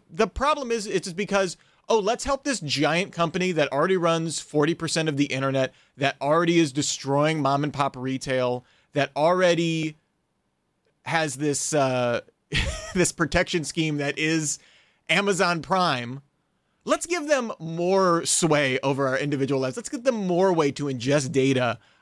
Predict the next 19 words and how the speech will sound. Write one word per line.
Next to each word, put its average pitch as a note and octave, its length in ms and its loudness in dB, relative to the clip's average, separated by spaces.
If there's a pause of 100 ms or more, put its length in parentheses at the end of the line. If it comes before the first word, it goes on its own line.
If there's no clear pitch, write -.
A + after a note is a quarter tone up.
(120)
about C#3+ 380 0
people. C3 560 0 (1500)
You F#3+ 80 6
know, G3+ 80 6
I F#3+ 100 2
don't B3 120 0
know A#3 100 0
how F#3+ 120 0
the F3 220 -2
optics E3+ 460 0
of D3 100 -2
that C3+ 180 2
work C#3 300 0
in C3+ 180 -6
twenty C#3 300 -6
nineteen. B2 420 -8
If C#3+ 80 -4
this A#3+ 120 -4
happens, F#3+ 880 -4